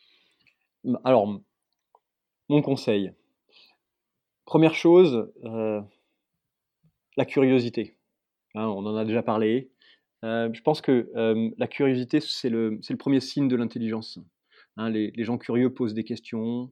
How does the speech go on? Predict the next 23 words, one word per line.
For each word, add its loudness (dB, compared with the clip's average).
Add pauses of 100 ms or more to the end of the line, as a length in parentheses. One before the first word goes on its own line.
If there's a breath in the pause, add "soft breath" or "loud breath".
(140)
les -8
gens -6
curieux -2
doutent, -4 (540 soft breath)
euh, -4 (120)
et -2
que, 0
euh, -2 (140)
il -8
faut, 2
euh, 6
justement, -2 (460)
euh, 0 (120)
être -2
très, -2
très -6
curieux -2
pour -10
se -2
lancer 2 (260 soft breath)
dans 0
l'entrepreneuriat. 0 (440 soft breath)
Souvent, 0